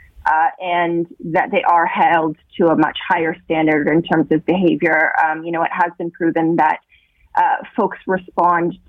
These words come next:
to, you know, a, a harsher style or a more direct style, um, from a, a female boss and interpreting it in, in a more harsh way, um, than they would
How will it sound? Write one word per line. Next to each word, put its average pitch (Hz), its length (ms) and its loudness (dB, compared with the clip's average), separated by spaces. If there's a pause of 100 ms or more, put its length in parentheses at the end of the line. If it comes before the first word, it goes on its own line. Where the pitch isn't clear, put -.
(100)
to, 170 500 4
you 175 100 2
know, 160 120 2
a, 160 460 2
a 170 40 -2
harsher 180 460 -6 (100)
style 165 600 0 (320)
or 175 160 2
a 175 60 0
more 180 200 2
direct 170 360 0 (160)
style, 160 680 2
um, 156 340 2 (120)
from 165 320 2
a, 156 540 0
a 190 80 0 (100)
female 160 340 4
boss 156 340 0 (300)
and 160 300 -2
interpreting 160 520 0
it 156 180 2
in, 165 140 2
in 175 160 2
a 170 40 2
more 165 260 2
harsh 165 300 -2 (100)
way, 233 420 2
um, 170 140 0
than 165 140 -2
they 170 140 4
would 160 360 0